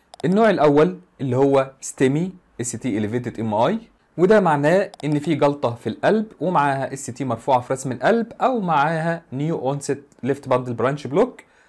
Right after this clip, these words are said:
وعملنا عنها حلقة لازم تشوفها عشان الكلام هنا هيترتب على اللي انت عرفته قبل كده. النوع التاني نون ستيمي، نون اس تي سيجمنت إليفيتد ام اي،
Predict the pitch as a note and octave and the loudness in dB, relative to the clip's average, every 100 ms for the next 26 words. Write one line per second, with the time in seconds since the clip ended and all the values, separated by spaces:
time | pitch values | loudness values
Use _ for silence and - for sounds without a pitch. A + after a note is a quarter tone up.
0 | _ A#2+ D#3 D3+ D#3 E3+ D3+ B2 C3+ D3 | _ -2 2 2 0 -2 0 0 -2 -2
1 | B2 - D#3 G3+ G#3+ G#3 B2 C3 A#2+ A#2+ | -6 -2 0 0 -2 -4 -6 -4 -6 -6
2 | C#3+ F#3+ - A#3 - _ _ _ B2+ D3 | -4 -2 0 -2 -4 _ _ _ -4 0
3 | G#3 G#3 F3+ D3+ F3 D#3+ F3+ E3 B2+ A#2+ | 0 0 0 2 2 0 -2 -2 -2 -2
4 | C#3 D3 C#3 A#2+ B2+ B2+ C#3 B2+ - A2+ | -2 -2 0 2 2 2 0 -4 -8 -6
5 | B2+ C3+ A2 B2 - G#2+ G#2 - C#2+ - | -6 -2 -2 -2 -2 -2 -2 -8 -10 -14
6 | _ _ _ - D#3+ B3+ A3+ A3 G3 G#3 | _ _ _ -4 0 2 2 2 2 2
7 | A3+ F3 D3 D#3+ D3+ - C#3+ F3+ A#3+ - | -4 -4 -2 -2 -2 -2 0 -2 -4 -10
8 | _ - G#2+ B2 C#3+ B2+ B2 - A#2+ A#2+ | _ -10 -6 -4 -4 -8 -8 -8 -8 -6
9 | B2 A#2 G#2 G2+ A2 B2+ - A2 A#2 A#2 | -4 -6 -6 -6 -4 -4 -6 -6 -2 0
10 | F#3 | 0